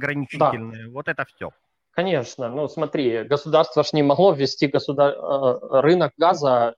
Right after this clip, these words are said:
Speaker 1: не понимая, так сказать, где окажутся потребители, если вдруг, э, поставщик там обанкротится или начнет обманывать, ну, самое разное.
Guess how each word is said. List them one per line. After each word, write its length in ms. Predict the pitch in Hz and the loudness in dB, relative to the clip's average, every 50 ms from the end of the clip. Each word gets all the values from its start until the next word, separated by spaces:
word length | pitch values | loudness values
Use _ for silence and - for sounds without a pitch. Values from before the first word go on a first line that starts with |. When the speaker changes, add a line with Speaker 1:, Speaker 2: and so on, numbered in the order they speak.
| _ _ - | _ _ -8
Speaker 1:
не 200 | 139 135 143 139 | -4 -2 -2 -2
понимая, 800 | 135 - 143 135 131 131 143 151 147 143 139 131 127 123 120 - _ _ _ _ _ _ _ _ _ _ _ _ - | 0 -2 -4 -2 -2 -2 0 0 2 2 0 0 -2 -2 -4 -6 _ _ _ _ _ _ _ _ _ _ _ _ -6
так 140 | 143 - - | -6 -6 -4
сказать, 280 | - - 127 113 - | -2 -2 -2 -2 -2
где 280 | 127 135 - 160 160 156 | -8 -4 0 2 2 2
окажутся 480 | 139 - 156 151 139 151 131 - 151 | 2 4 2 2 2 0 -2 -2 -2
потребители, 600 | 135 - 143 - 147 156 165 - - - 147 139 | -2 -2 -4 -4 -4 -4 -4 -4 -4 -4 -2 0
если 240 | 135 135 - - 139 | 0 0 -2 -2 -8
вдруг, 380 | 117 123 120 - 151 151 143 _ - | -8 -4 -2 2 2 2 0 _ 0
э, 300 | 131 127 123 117 113 113 117 - | 2 2 4 4 2 2 2 0
поставщик 500 | 131 - - 147 143 - - 160 - - | -2 0 0 -4 -4 -2 -4 -4 -2 0
там 180 | 131 117 120 | 0 2 2
обанкротится 800 | 127 135 139 123 113 - 139 147 151 135 - 113 - - - 107 | 2 2 0 -2 0 0 2 2 2 2 0 -6 -12 -6 -6 -4
или 140 | 101 110 123 | -2 -2 -2
начнет 460 | 123 127 127 - - 139 127 120 - | -2 -4 -6 -6 -4 -2 -2 0 -2
обманывать, 640 | 120 110 107 117 123 131 120 113 110 104 113 104 - - | -2 -4 -2 -2 0 0 0 -2 -2 -4 -4 -6 -4 -2
ну, 240 | 139 127 107 - - - - _ _ - | -2 -2 -2 -4 -10 -20 -20 _ _ -8
самое 320 | - - 147 139 135 127 | -2 -2 0 2 2 0
разное. 360 | - 98 95 - - 104 98 | 0 0 -4 -6 -10 -14 -14